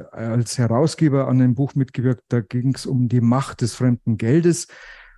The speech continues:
Und das ist tatsächlich auch das Thema, über was wir heute sprechen, wie man mit fremdem Geld auch eine Pflegeimmobilie, äh, zum Beispiel investieren oder, oder finanzieren kann.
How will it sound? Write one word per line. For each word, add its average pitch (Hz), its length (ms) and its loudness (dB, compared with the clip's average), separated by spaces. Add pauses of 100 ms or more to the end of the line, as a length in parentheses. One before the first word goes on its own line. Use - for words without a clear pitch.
(160)
Und 131 160 -6
das 135 160 0
ist - 160 -6
tatsächlich 135 580 0
auch 127 140 -2
das 127 180 -4
Thema, 139 300 2
über 123 300 0
was 117 200 -4
wir 110 80 -2
heute 143 300 0
sprechen, 135 500 -2 (420)
wie 139 120 0
man 135 180 2
mit - 140 -2
fremdem 131 340 -2
Geld 120 220 -2
auch - 200 -10
eine 151 120 -2
Pflegeimmobilie, 120 1080 0 (520)
äh, 113 160 -6
zum 131 120 0
Beispiel 110 360 -2
investieren 127 580 0
oder, 120 400 0
oder 120 200 -4
finanzieren 117 640 -2
kann. 98 280 -10